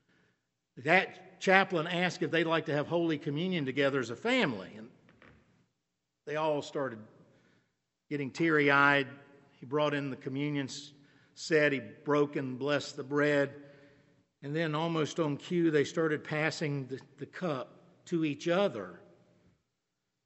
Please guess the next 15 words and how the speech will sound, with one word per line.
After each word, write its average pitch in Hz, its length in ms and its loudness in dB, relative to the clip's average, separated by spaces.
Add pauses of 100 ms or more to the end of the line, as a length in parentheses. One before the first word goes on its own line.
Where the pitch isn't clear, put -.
(380)
And 139 120 -6
after 156 240 -4
finishing, 156 720 -6
the 120 80 -10
cu-, - 360 -10
the 131 120 -14
son, 147 580 -4 (960)
laying 185 280 -4
in 185 80 -4
the 175 60 -8
bed, 135 380 -2
finally 139 560 -6 (680)
started 147 360 -6
to 127 80 -12
speak. - 640 -12